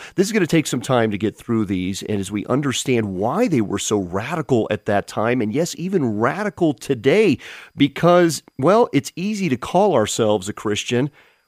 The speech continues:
but are we willing to accept and follow everything that Jesus taught? I mean, after all, these teachings were almost two thousand years ago, and yet they are just as radical today, and they're just as important today,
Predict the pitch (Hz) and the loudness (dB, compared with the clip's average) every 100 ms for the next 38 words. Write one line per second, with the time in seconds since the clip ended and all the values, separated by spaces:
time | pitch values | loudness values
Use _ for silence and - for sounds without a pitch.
0 | - 139 139 151 143 139 120 135 208 240 | 0 4 6 6 4 2 2 4 6 4
1 | 240 - 170 151 - - 180 175 - 135 | 2 0 -2 -2 -4 -2 0 0 -2 -2
2 | 127 - 143 139 135 127 - - 123 170 | -2 0 2 4 4 2 0 -2 2 2
3 | 123 120 117 98 120 92 87 110 _ _ | 2 0 0 0 0 0 -2 -6 _ _
4 | _ - 117 - 123 127 98 90 - 123 | _ 2 2 2 0 0 -2 -6 0 0
5 | 80 - 120 123 117 135 147 127 135 113 | 0 -2 0 2 2 2 0 0 2 2
6 | 101 120 - 131 120 110 - 107 104 - | 0 -4 -4 -4 -2 -4 -2 0 0 0
7 | 113 107 - 127 123 110 101 92 92 131 | -2 -2 -4 -4 0 0 -2 -6 -2 -2
8 | 156 117 98 98 95 101 101 101 107 101 | 0 -2 2 4 4 2 0 -2 0 -2
9 | 87 - 123 156 165 - 107 95 98 95 | -2 -4 0 0 -2 -4 -6 -4 -6 0
10 | 117 170 160 - 107 107 - - - _ | 0 2 0 2 0 0 -2 -20 -20 _
11 | - 120 120 175 135 117 123 120 - - | 0 2 4 6 6 4 4 2 2 2
12 | 156 - 208 202 196 - 220 269 202 - | 2 2 2 2 0 0 2 2 -2 0
13 | 117 117 156 | 4 4 2